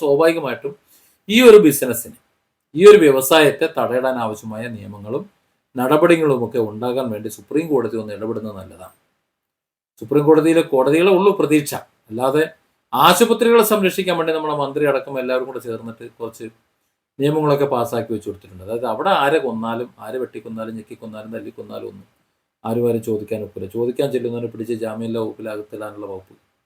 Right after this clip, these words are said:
പിണറായി ഉണ്ടാക്കി വെച്ച് കൊടുത്തിട്ടുണ്ട്. അപ്പൊ ഇതാണ് വളർച്ച. ആ ഒരു കാലത്തിലാണ്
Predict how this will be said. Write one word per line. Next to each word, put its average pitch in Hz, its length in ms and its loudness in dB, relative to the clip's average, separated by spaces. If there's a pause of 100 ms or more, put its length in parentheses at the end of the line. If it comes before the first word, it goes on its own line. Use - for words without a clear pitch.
(680)
പിണറായി 120 360 -2
ഉണ്ടാക്കി 110 260 -10
വെച്ച് 101 140 -12
കൊടുത്തിട്ടുണ്ട്. - 400 -20 (760)
അപ്പൊ - 180 -2
ഇതാണ് 190 300 6
വളർച്ച. 127 280 2 (180)
ആ 143 40 2 (120)
ഒരു 175 100 4 (140)
കാലത്തിലാണ് 127 480 -2